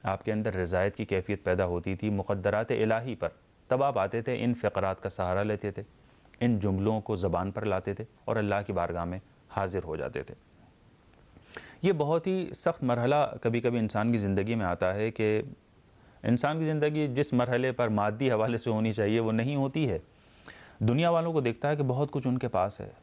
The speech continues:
بہت بڑا سرمایہ ان کے پاس ہے، بہت سی دولت ان کے پاس ہے۔ جب انہیں دیکھتا ہے تو پھر اپنے اندر کچھ کمی کا احساس کرتا ہے، اپنے پاس کمی کا احساس کرتا ہے۔ جب کمی کا احساس اس کے اندر ہوتا ہے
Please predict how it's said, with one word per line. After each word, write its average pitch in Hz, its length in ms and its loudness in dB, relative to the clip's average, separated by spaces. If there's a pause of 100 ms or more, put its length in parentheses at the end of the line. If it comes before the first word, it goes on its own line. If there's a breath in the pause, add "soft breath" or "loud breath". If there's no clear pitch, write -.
بہت 104 200 0
بڑا 110 200 0
سرمایہ 101 400 0
ان 110 120 -2
کے 107 100 -6
پاس 95 260 -2
ہے، - 40 -4
بہت 101 240 -2
سی 123 100 -2
دولت 104 340 0
ان 101 80 -2
کے 95 80 -4
پاس 82 300 -4
ہے۔ - 60 -14 (380)
جب 127 160 0
انہیں 139 180 2
دیکھتا 147 320 2
ہے 143 60 0
تو 143 120 0
پھر 135 200 0
اپنے 127 280 -2
اندر 117 260 0 (500 loud breath)
کچھ - 200 -2
کمی 131 240 2
کا 123 100 2
احساس 101 300 -2
کرتا 92 280 -2
ہے، 92 40 2
اپنے 95 180 -2
پاس 101 220 -2
کمی 113 220 0
کا 110 100 2
احساس 104 300 -2
کرتا 113 200 0
ہے۔ 131 60 2
جب 147 140 0
کمی 123 220 2
کا 156 100 4
احساس 151 280 0
اس 139 140 -6
کے 135 60 0
اندر 123 220 2
ہوتا 104 360 0
ہے 92 80 -2